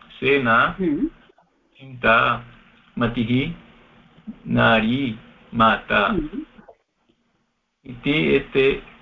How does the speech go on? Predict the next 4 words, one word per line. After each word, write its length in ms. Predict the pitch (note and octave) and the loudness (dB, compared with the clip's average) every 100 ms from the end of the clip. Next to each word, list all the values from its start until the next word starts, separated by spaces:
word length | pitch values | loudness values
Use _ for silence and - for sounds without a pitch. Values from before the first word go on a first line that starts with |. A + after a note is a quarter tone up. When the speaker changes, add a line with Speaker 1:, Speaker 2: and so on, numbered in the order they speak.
| - _ _ | -20 _ _
Speaker 1:
iti 480 | D3 C3+ - C#3 C#3 | -10 -8 -2 2 2
etadrishan, 1400 | C#3 - A#2+ A#2+ A#2 A#2+ - B2+ B2 - A2+ A2+ C#3 F3 - - - _ _ _ _ - | 0 -2 0 0 -2 -6 -12 -8 -4 0 2 2 0 -6 -12 -20 -20 _ _ _ _ -8
Speaker 2:
Hmm. 200 | G3 E3 | -4 0
Speaker 1:
striling-, 840 | G3 C3+ C#3+ C#3+ - B2+ D3 D3+ | 2 2 2 -2 -8 -14 -14 -18